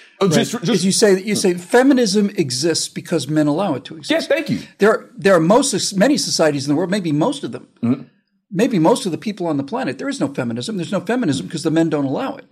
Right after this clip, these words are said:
Speaker 1: Mm-hmm.
Speaker 2: And when women talk about the patriarchy and, and, and, and how male dominance and so on, the question they never ask is, "Well, why is that?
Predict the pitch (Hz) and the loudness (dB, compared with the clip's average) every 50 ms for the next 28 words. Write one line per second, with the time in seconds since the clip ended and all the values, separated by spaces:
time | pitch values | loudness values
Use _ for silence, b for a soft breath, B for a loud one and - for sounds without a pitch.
0 | _ _ - - - 127 131 - - - 185 175 185 180 180 208 240 233 214 - | _ _ -8 -4 -2 -2 -2 -2 -2 -2 0 2 2 2 4 2 2 2 0 2
1 | - 208 202 185 190 180 170 - - 208 254 220 - 190 156 139 131 131 - 143 | 0 0 2 2 0 0 0 0 0 2 0 2 2 2 2 2 0 -2 -4 -4
2 | 143 139 135 139 - 156 147 143 147 - 156 143 139 139 - - 147 143 127 147 | -2 -2 -4 -2 0 0 0 0 0 0 0 0 0 0 0 0 0 0 0 0
3 | 170 160 151 170 214 240 233 233 220 262 285 226 160 147 139 - - 117 - - | 0 0 2 2 2 2 4 4 4 4 4 2 2 0 -2 -2 -6 -8 -4 -4
4 | 135 127 127 127 135 - B B B B B B B B B B _ - - - | -4 -4 -4 -8 -10 -14 B B B B B B B B B B _ -6 0 0
5 | 240 - - 226 202 196 185 196 175 160 160 196 277 - - - 151 165 170 185 | 0 0 0 0 0 0 0 0 2 2 2 0 0 -4 -6 -8 -8 -8 -8 -8
6 | 240 254 277 294 311 320 233 - - - - - - | -6 -6 -4 -2 -4 -4 -4 -6 -10 -12 -12 -14 -16